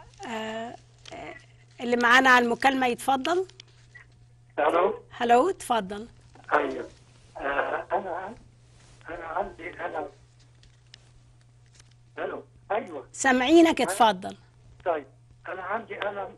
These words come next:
Speaker 2: في المفصل بتاع الحقوين اللي هو بين الفخذ والظهر. وده الكلام يعني من مدة،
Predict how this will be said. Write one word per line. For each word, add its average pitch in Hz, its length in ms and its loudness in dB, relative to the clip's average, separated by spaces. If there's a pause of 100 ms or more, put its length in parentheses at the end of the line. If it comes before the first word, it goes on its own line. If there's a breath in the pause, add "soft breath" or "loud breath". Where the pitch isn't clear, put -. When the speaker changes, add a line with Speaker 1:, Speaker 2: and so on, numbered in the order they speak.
Speaker 2:
في 180 80 -18
المفصل - 640 -14 (600)
بتاع 202 200 -2
الحقوين - 760 -12 (840)
اللي - 180 -16
هو - 140 -14
بين 180 160 -12
الفخذ - 520 -12 (680)
والظهر. - 400 -8 (1000)
وده 156 720 -8
الكلام 220 420 -12
يعني 190 200 -10
من 196 320 -16
مدة، 175 340 -4